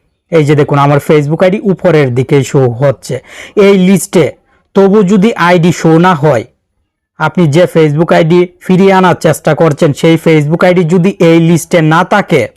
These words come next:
ভিপিএন কানেক্ট করার পরেও যদি এই লিস্টে Facebook আইডি খুঁজে পেতে সমস্যা হয়, তাহলে নিচের দিক থেকে "I am not in this list,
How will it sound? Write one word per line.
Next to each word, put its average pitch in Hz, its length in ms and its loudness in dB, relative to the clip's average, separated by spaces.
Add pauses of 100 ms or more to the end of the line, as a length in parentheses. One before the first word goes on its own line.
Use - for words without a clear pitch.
(540)
ভিপিএন 180 460 0
কানেক্ট 170 420 -2
করার 185 340 0
পরেও 180 380 2
যদি 185 380 0 (100)
এই 175 200 2
লিস্টে 175 380 0
Facebook 170 480 0
আইডি 185 140 2
খুঁজে 196 320 0
পেতে 151 240 -2
সমস্যা 185 440 -2
হয়, 131 260 -2 (360)
তাহলে 180 340 0
নিচের 202 460 0
দিক 156 220 -4
থেকে 175 320 0 (360)
"I 175 260 2
am 175 180 2
not 196 400 -2
in 175 260 2
this 196 300 -2 (200)
list, 160 480 0